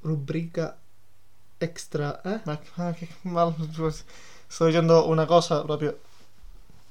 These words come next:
Speaker 1: Vabbè.
Speaker 2: Sto dicendo, ma che
Speaker 1: Andiamo avanti.
Speaker 2: fai?
Speaker 1: Andiamo.
Speaker 2: Ma
Speaker 1: Quindi,
Speaker 2: che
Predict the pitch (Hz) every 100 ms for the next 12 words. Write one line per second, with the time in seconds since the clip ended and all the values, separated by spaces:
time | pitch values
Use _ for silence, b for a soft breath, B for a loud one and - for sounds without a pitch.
0 | - - 147 131 135 175 180 180 170 175
1 | 175 - - 185 175 175 - - - -
2 | - - - 196 156 139 131 131 165 160
3 | 151 139 135 139 156 156 160 143 135 190
4 | 190